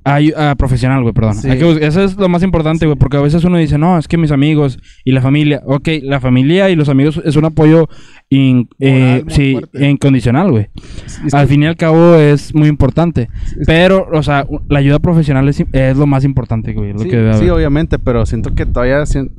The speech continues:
Speaker 2: está como que en pañales ese tipo de, ese
Speaker 1: Sí.
Speaker 2: tipo de temas, güey, porque ya ves, hay gente que está muy,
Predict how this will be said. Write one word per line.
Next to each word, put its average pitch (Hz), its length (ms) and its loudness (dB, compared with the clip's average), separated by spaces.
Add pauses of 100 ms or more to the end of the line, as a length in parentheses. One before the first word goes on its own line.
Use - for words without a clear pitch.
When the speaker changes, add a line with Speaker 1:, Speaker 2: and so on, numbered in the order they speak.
Speaker 2:
está - 320 -6
como 147 320 -6
que 107 640 -6
en 110 160 -6
pañales 123 560 -4
ese 143 160 -12
tipo 160 300 -8
de, 147 240 0
ese 165 100 0
Speaker 1:
Sí. 226 60 -2
Speaker 2:
tipo 202 160 2
de 120 80 -2
temas, 127 340 -8
güey, 131 100 -6
porque 123 400 -6 (800)
ya 123 160 -2
ves, 123 120 -6
hay 143 100 -10
gente 147 320 -16
que 147 180 -20
está 120 460 -20
muy, 135 480 -20